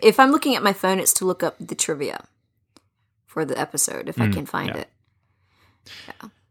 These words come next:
Speaker 2: So Brad, <laughs> they put him in a, a cell,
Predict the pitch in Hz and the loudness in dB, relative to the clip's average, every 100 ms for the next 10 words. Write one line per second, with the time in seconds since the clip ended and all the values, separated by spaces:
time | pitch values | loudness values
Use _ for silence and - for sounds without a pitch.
0 | _ _ _ _ _ _ _ _ _ - | _ _ _ _ _ _ _ _ _ -2
1 | - 151 147 147 - 127 127 - 143 147 | 6 8 8 4 -4 -18 -6 2 6 6
2 | 110 104 123 120 - _ _ - - - | 6 6 4 0 -6 _ _ 0 0 -8
3 | - - _ _ _ - - - - _ | -14 -20 _ _ _ -20 -18 -18 -20 _
4 | - 123 - 135 143 135 135 139 - - | 0 2 6 6 8 6 6 4 -4 -6
5 | 131 123 - 95 92 95 | -2 0 2 2 0 -6